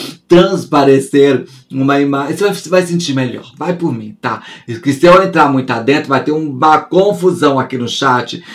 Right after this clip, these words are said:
que vai ser um sem fim, mas tenha de se dar de presente uma joia, economiza, junta aí que você vai polindo, esquece a história de comprar um monte de coisas. E por falar em comprar um monte de coisa,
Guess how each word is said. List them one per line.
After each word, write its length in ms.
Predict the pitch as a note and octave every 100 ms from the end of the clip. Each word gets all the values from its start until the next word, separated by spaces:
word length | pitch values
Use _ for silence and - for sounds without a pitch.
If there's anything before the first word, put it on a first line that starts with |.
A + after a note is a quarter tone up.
| -
que 140 | - C3+
vai 180 | C#3 C3+
ser 140 | C#3+
um 120 | C#3+
sem 340 | C3+ F3+ F#3+ F3
fim, 340 | - G2+ A2
mas 420 | A#2+ C#3+ E3 E3+ -
tenha 420 | - G3+ G3 D3+
de 160 | -
se 220 | C3+ - E3+
dar 340 | C#3 E3 D#3
de 100 | -
presente 520 | B2+ A#2 C3 A#2+ A2
uma 200 | A#2 C3
joia, 280 | - A2 A#2+
economiza, 680 | C3 F3+ E3+ C3+ A#2+ - - - - - _
junta 440 | G#2+ D#3 F3 E3+
aí 60 | D#3
que 60 |
você 80 | -
vai 160 | D3 C#3+
polindo, 460 | C#3 A#2+ G#2+ G2+ - - -
esquece 720 | B2+ - - E3 E3+ E3+ D3
a 40 |
história 440 | C3 - C3+ C3+ B2+
de 120 | -
comprar 420 | B2+ A#2+ C3 B2+
um 60 | B2
monte 440 | A#2 B2+ C3+ C3
de 120 | A#2+
coisas. 640 | - - A#2 A2+ G#2+ G#2 C#3
E 60 |
por 160 | C#3 E3
falar 220 | E3 C#3+
em 40 |
comprar 280 | C3 B2+ A#2+
um 60 | A2
monte 180 | G#2+ G#2
de 60 |
coisa, 380 | - C3+ A2+